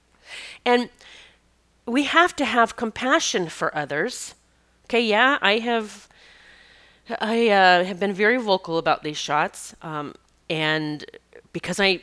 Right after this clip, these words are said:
uh, I had already been shown what they were going to do to people, and then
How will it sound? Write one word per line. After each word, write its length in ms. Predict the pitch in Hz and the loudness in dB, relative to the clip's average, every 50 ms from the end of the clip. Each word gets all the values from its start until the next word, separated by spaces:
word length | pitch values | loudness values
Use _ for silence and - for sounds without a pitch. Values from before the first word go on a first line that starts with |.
| _ _ | _ _
uh, 80 | - - - _ _ _ _ _ _ _ | -8 -8 -8 _ _ _ _ _ _ _
I 120 | 185 202 | -2 -2
had 160 | 180 185 254 - | 0 0 2 4
already 240 | 220 233 254 262 | 4 4 4 4
been 120 | 240 254 262 | 2 0 0
shown 320 | - - 262 269 277 240 | 0 0 0 2 2 2
what 140 | 208 196 - | 0 0 0
they 120 | - 208 | 0 0
were 120 | 202 214 202 | 0 0 0
going 220 | 196 190 190 202 | 0 -2 -2 -2
to 100 | - 202 | -4 -6
do 180 | 175 190 220 247 | -6 -4 -4 -4
to 80 | 247 | -4
people, 440 | - - 175 147 - - 175 180 - - | -4 -6 -6 -6 -4 -2 -2 -2 -2 -2
and 200 | 185 180 185 175 | -4 -2 2 4
then 420 | 208 240 226 170 170 190 214 214 | 4 6 6 4 4 2 -2 -8